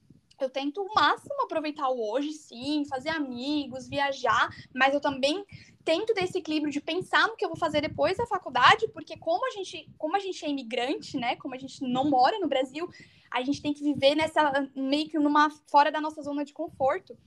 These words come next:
A gente tem que tá sempre se adaptando, porque senão a gente acaba ficando pra trás, porque não é a nossa, não é o nosso país, não é a nossa cultura, não é a nossa, a nossa casa, né? A gente tá aqui formando a nossa,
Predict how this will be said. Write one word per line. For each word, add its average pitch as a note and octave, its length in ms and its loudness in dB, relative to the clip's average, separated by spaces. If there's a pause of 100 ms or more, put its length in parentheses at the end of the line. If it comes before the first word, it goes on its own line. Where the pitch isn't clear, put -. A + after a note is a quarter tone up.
(160)
A C4 60 -12
gente B3+ 140 -12
tem C#4+ 100 -4
que C#4 80 -6
tá C#4 80 0
sempre D#4+ 360 -6
se G4 100 -4
adaptando, D4+ 840 -2
porque C#4 760 0
senão D4+ 380 0
a F#4+ 40 4
gente D#4 220 -8
acaba D#4 260 -4
ficando D4+ 300 -10
pra E4+ 160 -2
trás, D#4+ 420 -4 (280)
porque - 160 -6
não D4 160 2
é D#4 80 2
a F#4+ 100 4
nossa, E4+ 300 -4
não C#4 180 -4
é D#4+ 60 0
o F#4 40 -2
nosso E4+ 280 -6
país, D4+ 500 -6
não C4 160 -2
é C#4 80 2
a C#4+ 60 -2
nossa D4 200 -8
cultura, C#4+ 600 -6
não B3+ 120 0
é D4 60 6
a D#4 40 0
nossa, D#4 240 -2
a A#3+ 140 4
nossa C4 220 -8
casa, C4 500 -2
né? A3+ 100 -8
A A#3+ 40 -6
gente C#4 160 -8
tá B3 180 -6 (220)
aqui C#4+ 100 -14
formando D#4 600 0
a D4 40 2
nossa, B3+ 400 2